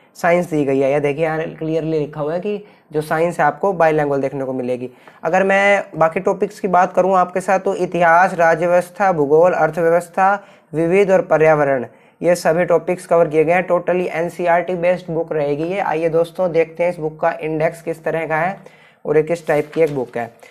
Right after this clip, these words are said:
दोस्तों इस बुक में आपको चार सौ के approx ही पेजेस में देखने को, देखिए चा-, साढ़े चार सौ पेजेस देखने को मिल रहे हैं आपको और इसका एमआरपी भी साढ़े चार सौ रुपीज़ ही है।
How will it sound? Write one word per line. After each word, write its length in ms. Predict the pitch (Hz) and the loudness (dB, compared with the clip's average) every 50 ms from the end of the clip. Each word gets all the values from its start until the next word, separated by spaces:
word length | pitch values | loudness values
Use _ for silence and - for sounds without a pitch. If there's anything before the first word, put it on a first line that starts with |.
| - _ _ - - | -20 _ _ -6 -4
दोस्तों 300 | 190 202 196 196 226 220 | -2 -2 0 2 2 2
इस 100 | 220 220 | 2 0
बुक 180 | 214 208 220 | -2 -2 0
में 100 | 214 214 | 2 2
आपको 460 | 208 202 202 - - 208 208 214 214 214 | 2 2 2 0 2 4 6 6 4 4
चार 360 | 214 - 214 185 185 190 190 | 4 4 4 6 6 4 2
सौ 220 | 185 - 226 220 | 2 0 0 0
के 160 | 196 214 208 196 | 2 2 2 2
approx 380 | 202 208 202 202 196 - - | 2 2 0 0 0 -2 -4
ही 80 | 220 208 | -4 -4
पेजेस 320 | 190 196 185 175 170 190 190 | -2 -2 -2 -2 -2 -2 -2
में 200 | 185 175 170 165 | 0 0 2 2
देखने 200 | 170 175 180 175 | 2 0 2 2
को, 120 | 170 170 | 2 2
देखिए 200 | 170 175 165 185 175 | 0 0 -2 -4 -6
चा-, 260 | 180 - 196 180 175 | -2 0 2 2 2
साढ़े 280 | - 190 180 180 190 190 | 2 2 2 2 2 0
चार 200 | 196 190 185 180 | 0 0 -2 -2
सौ 120 | 185 185 | -4 -8
पेजेस 340 | - 175 175 170 170 185 165 | -6 -6 -6 -4 -4 -4 0
देखने 300 | 165 175 170 170 170 165 | 0 0 0 0 -2 -2
को 80 | 170 | -2
मिल 180 | 170 160 151 151 | 0 0 0 0
रहे 120 | 147 160 | 0 0
हैं 80 | 160 160 | 0 0
आपको 320 | 160 156 - 190 202 214 214 - - - - _ - - | -2 -2 -2 -4 -4 -4 -4 -10 -20 -20 -20 _ -4 0
और 160 | 160 165 170 | 2 2 2
इसका 300 | 175 175 - - 180 175 - - 160 | 0 -2 -2 0 0 0 2 0 0
एमआरपी 380 | 160 160 165 170 170 170 190 | 0 2 2 0 0 -2 -4
भी 120 | 190 196 190 | -4 -4 -4
साढ़े 300 | 190 180 165 165 180 170 | -2 0 0 0 0 0
चार 240 | 175 170 160 160 160 | 0 0 0 0 -2
सौ 160 | 165 185 175 | -2 -2 -2
रुपीज़ 420 | 160 160 156 170 170 165 156 151 | -2 -2 -2 -2 -4 -4 -2 -2
ही 120 | 160 156 151 | -2 0 0
है। 220 | 143 143 156 175 | -2 -2 -4 -10